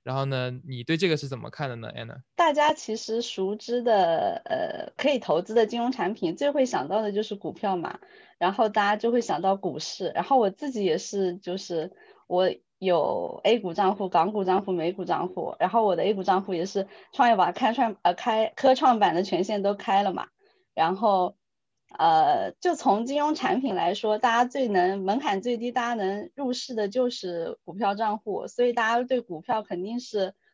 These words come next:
Speaker 2: 印象最深的。但是其实从我们，呃，稍微专业一点的角度，就会去想说，其实股票只是其中一个嘛。然后大家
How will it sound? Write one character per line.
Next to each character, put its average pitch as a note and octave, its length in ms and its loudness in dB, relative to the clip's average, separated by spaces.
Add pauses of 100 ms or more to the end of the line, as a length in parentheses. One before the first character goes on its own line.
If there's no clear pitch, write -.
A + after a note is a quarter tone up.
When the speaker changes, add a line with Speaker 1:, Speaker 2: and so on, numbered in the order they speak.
(880)
Speaker 2:
印 C#4+ 160 -6
象 B3 240 -2
最 A#3+ 180 0
深 A3 300 -6
的。 F#3+ 320 -4
但 C#4 140 -2
是 C4+ 160 -12
其 G#3+ 260 -10
实 G#3 340 -8 (400)
从 G3+ 380 0
我 G#3 100 -4
们， E3 760 -6
呃， - 320 -12
稍 E4 240 4
微 F4 200 4
专 C#4+ 240 0
业 C4 160 0
一 A3+ 60 -2
点 F3+ 220 -2
的 F3+ 100 0
角 D#3 220 0
度， G#3 160 -4
就 A3 140 -2
会 A3 140 0
去 A3 300 -8
想 G3+ 300 -2
说， G3+ 220 -4
其 G#3 200 -10
实 A3+ 100 -8
股 A#3 140 -10
票 G#3 200 -4
只 F3+ 100 -8
是 G3+ 120 -6
其 G3 200 -12
中 G#3 180 -4
一 E3+ 100 -4
个 G#3+ 220 -4
嘛。 - 260 -6
然 F#3+ 220 -4
后 A#3 140 0
大 A3+ 280 0
家 A#3 60 -14